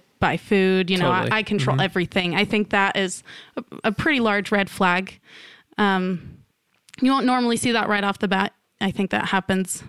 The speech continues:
Speaker 1: progressively. Um, but I think what I experienced was probably more subtle. Um, you know, I'd ask him about if a bill was paid, and he would say it was when it wasn't.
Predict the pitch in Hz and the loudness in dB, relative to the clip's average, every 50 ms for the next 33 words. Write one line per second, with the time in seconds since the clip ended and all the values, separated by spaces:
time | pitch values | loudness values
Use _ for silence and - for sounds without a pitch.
0 | - _ - 208 - 202 185 180 - 214 190 214 220 240 262 277 - - - 233 | -10 _ -4 0 0 0 0 2 0 2 2 4 2 2 2 0 -2 -2 0 0
1 | 220 214 208 214 202 - - - - - - - _ _ - 262 254 262 - - | 2 2 2 0 -2 -4 -8 -16 -16 -16 -18 -20 _ _ 4 4 4 2 0 -4
2 | - - - _ _ _ _ - 240 254 - 349 302 269 240 233 214 214 214 220 | -8 -14 -14 _ _ _ _ 0 0 2 2 2 2 4 4 2 2 2 0 0
3 | 220 - - - - 220 220 220 220 214 - - 226 214 214 196 208 - _ - | -2 -4 -4 0 2 2 4 4 2 0 2 2 4 4 4 0 -2 -6 _ -20
4 | - - - - - _ _ - _ _ _ _ - 311 302 277 285 269 240 240 | -20 -20 -20 -20 -20 _ _ -20 _ _ _ _ 0 2 2 4 4 4 4 2
5 | 240 233 - - 220 214 214 220 240 277 302 311 - _ 233 226 220 214 208 208 | 2 0 0 2 2 2 2 2 2 0 0 -2 -2 _ 2 2 4 4 4 4
6 | 208 202 196 - - - _ _ _ _ _ _ - - _ _ _ _ _ _ | 4 4 2 0 -4 -16 _ _ _ _ _ _ -20 -20 _ _ _ _ _ _
7 | _ _ _ _ _ _ _ _ - - 240 247 247 233 220 214 208 202 202 202 | _ _ _ _ _ _ _ _ -2 0 2 4 4 4 2 2 2 0 0 -2
8 | 202 - - - 226 220 208 196 185 208 196 196 202 - - 208 - 214 190 180 | -2 -4 0 2 2 4 4 4 2 2 2 2 0 2 0 0 2 2 2 4
9 | 226 226 226 226 226 - - - 247 233 233 240 247 262 220 220 208 196 165 202 | 2 4 4 2 0 0 0 2 2 2 2 2 0 0 2 2 2 4 4 4
10 | 202 196 196 185 - - - 202 196 190 190 190 - - 226 214 185 190 196 185 | 4 4 2 2 0 0 0 2 2 4 2 0 2 2 0 2 4 2 4 4
11 | 190 220 294 302 - - - - - 233 226 214 - - 190 180 175 - 202 214 | 4 2 0 0 -4 -6 -8 -4 2 2 4 4 4 4 2 2 2 2 2 2
12 | 254 294 - - - | 2 0 -2 -6 -16